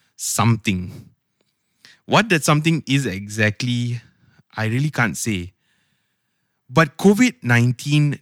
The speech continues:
did not ruin twenty twenty. It was just the proverbial straw that broke the camel's back.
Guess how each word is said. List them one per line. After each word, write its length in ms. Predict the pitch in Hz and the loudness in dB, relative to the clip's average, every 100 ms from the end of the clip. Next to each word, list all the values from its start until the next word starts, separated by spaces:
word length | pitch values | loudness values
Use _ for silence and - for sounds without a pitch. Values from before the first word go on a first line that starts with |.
| 98 | -4
did 220 | 113 104 | -4 -2
not 420 | 117 123 127 - | 2 4 4 2
ruin 340 | 104 107 110 104 | -4 2 2 2
twenty 240 | 104 95 | 0 -2
twenty. 400 | 92 92 90 92 _ _ _ _ _ _ _ _ _ - | -4 -6 -6 -12 _ _ _ _ _ _ _ _ _ -4
It 80 | 131 | 4
was 180 | 143 | 4
just 380 | 135 190 220 - | 6 4 4 0
the 60 | 110 | -4
proverbial 600 | 120 113 127 127 151 147 | -2 2 2 4 2 4
straw 460 | - - 123 123 | 0 0 2 4
that 200 | 120 92 | 2 -2
broke 360 | 90 107 113 - | -2 0 0 -4
the 40 | _ | _
camel's 380 | 98 98 101 | -10 -8 -8
back. 280 | 95 95 95 | -8 -10 -12